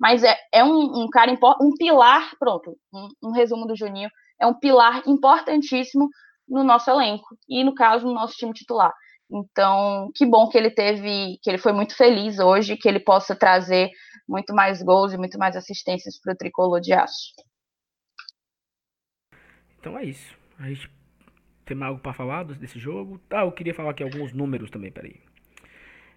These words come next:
Speaker 2: É, vamos lá, o público, né, total, trinta e quatro mil duzentos e trinta e um,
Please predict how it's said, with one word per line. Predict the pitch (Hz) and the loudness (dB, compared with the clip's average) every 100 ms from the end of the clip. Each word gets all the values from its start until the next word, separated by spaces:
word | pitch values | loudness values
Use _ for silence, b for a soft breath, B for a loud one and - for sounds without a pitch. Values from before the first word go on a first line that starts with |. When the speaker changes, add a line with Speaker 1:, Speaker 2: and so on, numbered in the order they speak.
| _ | _
Speaker 2:
É, | 110 120 117 117 | -12 -10 -10 -10
vamos | 135 131 | -12 -12
lá, | 113 | -14
o | |
público, | 123 180 190 214 220 | -12 -10 -10 -12 -14
né, | 196 269 _ _ | -14 -14 _ _
total, | 147 - 143 - 233 _ | -16 -12 -12 -12 -16 _
trinta | 151 165 180 | -14 -14 -14
e | 165 | -16
quatro | - 143 - 135 | -16 -18 -16 -16
mil | 135 151 | -16 -16
duzentos | 147 120 135 135 | -18 -14 -14 -16
e | |
trinta | 135 127 120 | -20 -16 -16
e | 117 | -16
um, | 143 | -18